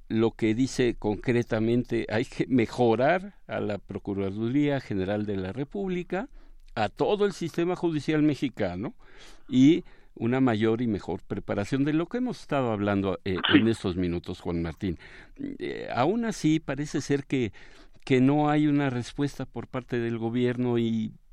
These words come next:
Speaker 1: como que hacen caso omiso, incluso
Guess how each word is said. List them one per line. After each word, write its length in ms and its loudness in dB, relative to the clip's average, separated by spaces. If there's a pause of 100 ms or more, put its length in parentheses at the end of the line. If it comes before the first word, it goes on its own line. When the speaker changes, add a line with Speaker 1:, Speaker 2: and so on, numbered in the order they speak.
(480)
Speaker 1:
como 300 0
que 180 2
hacen 260 0
caso 280 0
omiso, 640 6 (420)
incluso 720 0